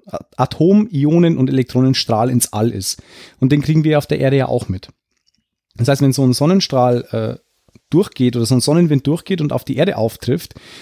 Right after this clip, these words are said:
dann entsteht bei uns ein sogenannter geomagnetischer Sturm. Der stört das Magnetos-, die,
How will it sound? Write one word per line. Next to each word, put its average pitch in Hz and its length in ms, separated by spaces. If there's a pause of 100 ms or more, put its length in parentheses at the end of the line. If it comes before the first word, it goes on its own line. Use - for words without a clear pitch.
(100)
dann 123 140
entsteht 143 280
bei 143 80
uns 143 220
ein 135 60
sogenannter 135 400
geomagnetischer 127 800
Sturm. 123 400 (760)
Der 131 220
stört 135 480
das 139 160
Magnetos-, 143 500
die, 123 120